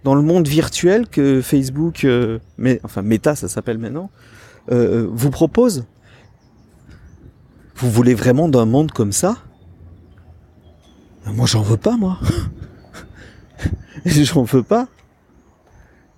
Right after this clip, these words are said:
Déjà que il y a des théories comme quoi, si ça se trouve, euh, notre vie même là,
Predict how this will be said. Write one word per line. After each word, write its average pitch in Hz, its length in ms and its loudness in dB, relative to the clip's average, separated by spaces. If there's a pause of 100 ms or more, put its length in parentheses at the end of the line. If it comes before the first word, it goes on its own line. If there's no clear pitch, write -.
(680)
Déjà 151 280 4
que 135 680 0 (400)
il 135 100 -4
y 143 40 4
a 139 60 4
des 123 120 -2
théories 139 360 2
comme 131 180 -2
quoi, 143 240 0
si - 80 -8
ça 120 120 2
se - 60 -4
trouve, 139 320 0
euh, 101 180 -2 (240)
notre 127 360 2
vie 135 220 0
même 139 340 0
là, 139 320 -2